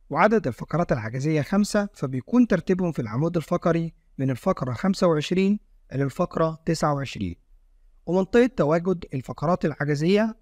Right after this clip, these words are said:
بتكون ما بين عظمتي الحرقفة في الحزام الحوضي.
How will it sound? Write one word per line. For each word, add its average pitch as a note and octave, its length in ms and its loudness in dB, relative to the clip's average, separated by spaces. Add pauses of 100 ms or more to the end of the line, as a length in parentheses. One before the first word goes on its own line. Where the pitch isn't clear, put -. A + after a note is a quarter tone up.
بتكون G3 480 0 (160)
ما D3 120 -2
بين C3+ 380 2
عظمتي C#3 580 -2
الحرقفة G3+ 680 -4 (220)
في C3 180 -2
الحزام D3+ 540 0 (140)
الحوضي. B2+ 520 -4